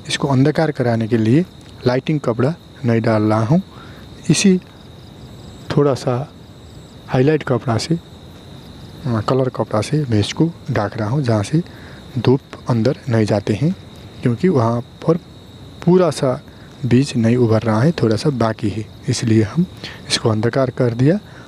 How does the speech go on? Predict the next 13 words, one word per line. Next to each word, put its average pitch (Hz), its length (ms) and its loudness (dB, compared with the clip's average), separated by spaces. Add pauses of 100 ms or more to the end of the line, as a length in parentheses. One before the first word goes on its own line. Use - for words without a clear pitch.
और 120 140 0
उसमें 110 260 -2
सिंचाई 131 320 0
भी 147 120 4
कर 147 180 0
दिया 156 260 2 (520)
और 110 100 2
इससे 147 300 0 (540)
अच्छी 117 200 -2
तरह 107 220 0
से 113 120 -2
ऊपर 107 300 0
से - 180 -6